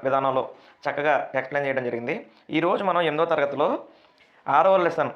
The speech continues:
వర్గములు, వర్గమూలాలు అనే టాపిక్ని డిస్కస్ చేయబోతున్నాం. అయితే మన నవచైతన్య ఎగ్జామ్స్ యాప్ ఒకటి ఉన్నదండి. దాంట్లో చక్కటి క్వాలిటీ బిట్స్తో మీ అందరికీ ఉపయోగపడే విధంగా డీఎస్సీ సాధించే విధంగా చక్కటి బిట్స్ని పొందుపరచడం జరిగింది. డీటెయిల్స్ కోసం కింద స్క్రోల్ అవుతున్న నెంబర్కి కాల్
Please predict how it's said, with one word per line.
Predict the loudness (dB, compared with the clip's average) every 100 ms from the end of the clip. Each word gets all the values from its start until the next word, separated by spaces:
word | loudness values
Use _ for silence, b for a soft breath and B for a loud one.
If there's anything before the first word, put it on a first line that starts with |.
| -6
వర్గములు, | -2 0 2 2 2 0 -2
వర్గమూలాలు | -4 -2 0 0 2 2 0 -4
అనే | -4
టాపిక్ని | -2 0 -2 -2 -4 -6 -10 -8
డిస్కస్ | -6 -4 0
చేయబోతున్నాం. | 0 0 -2 -6 -6 B B B
అయితే | -2 0 0 0 -2 -6 b b b b b b
మన | -2 0
నవచైతన్య | 2 0 0 -4 -2
ఎగ్జామ్స్ | 0 2 0 -2 -4 -4 -2
యాప్ | 0 0 -4
ఒకటి | -10 -6 -6 -4
ఉన్నదండి. | -2 -2 -2 -6 -6
దాంట్లో | -2 -2 0 -4
చక్కటి | -4 -4 -4
క్వాలిటీ | 0 0 0
బిట్స్తో | -4 -6 -4 -2 -2 B B -6
మీ |
అందరికీ | -4 -2 0
ఉపయోగపడే | 0 2 2 2
విధంగా | 0 0 0
డీఎస్సీ | 0 -2 0 -2 -4 -2
సాధించే | 0 0 0
విధంగా | 0 0 -4 -6 -12 b b -4
చక్కటి | -2 -2
బిట్స్ని | -4 -4 -4
పొందుపరచడం | -2 0 0 -2 -4
జరిగింది. | -4 -4 -4 -6
డీటెయిల్స్ | -6 -4 -4 -4
కోసం | -6 -6
కింద | -8 -10
స్క్రోల్ | -6 -2
అవుతున్న | -2 -2
నెంబర్కి | -4 -4 -4
కాల్ | -2